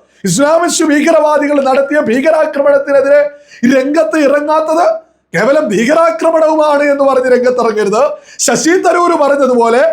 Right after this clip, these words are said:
അന്തസ്സിൽ രംഗത്തെത്തിയിട്ട് വിളിച്ചു പറയണം, ഇസ്ലാമിസ്റ്റ് തീവ്രവാദികളാണ്, പാകിസ്ഥാൻ തീവ്രവാദികളാണ് എന്ന് പറയാൻ ആർജവമുണ്ടെങ്കിൽ ഭീകരവാദത്തിനെതിരെ പഹൽഗാം വിഷയത്തിൽ നിങ്ങളൊക്കെ തന്നെ രംഗത്ത് ഇറങ്ങിയാലും മതി.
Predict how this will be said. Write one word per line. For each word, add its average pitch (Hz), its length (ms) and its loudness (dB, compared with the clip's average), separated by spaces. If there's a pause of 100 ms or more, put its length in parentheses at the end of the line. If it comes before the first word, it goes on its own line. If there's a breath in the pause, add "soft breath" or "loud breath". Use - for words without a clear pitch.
(220 loud breath)
അന്തസ്സിൽ 330 640 -2 (120)
രംഗത്തെത്തിയിട്ട് 302 580 0
വിളിച്ചു 269 320 0
പറയണം, 269 360 2 (340 loud breath)
ഇസ്ലാമിസ്റ്റ് 330 560 0
തീവ്രവാദികളാണ്, 262 840 2 (340 loud breath)
പാകിസ്ഥാൻ 339 600 0
തീവ്രവാദികളാണ് 277 720 0
എന്ന് 254 200 0 (340)
പറയാൻ 233 500 2 (360 loud breath)
ആർജവമുണ്ടെങ്കിൽ 302 1120 0 (320 soft breath)
ഭീകരവാദത്തിനെതിരെ 285 880 2
പഹൽഗാം 277 540 0
വിഷയത്തിൽ 254 420 0 (340 loud breath)
നിങ്ങളൊക്കെ 277 460 0
തന്നെ 254 140 0
രംഗത്ത് 254 400 2 (360 loud breath)
ഇറങ്ങിയാലും 254 580 0
മതി. 262 220 2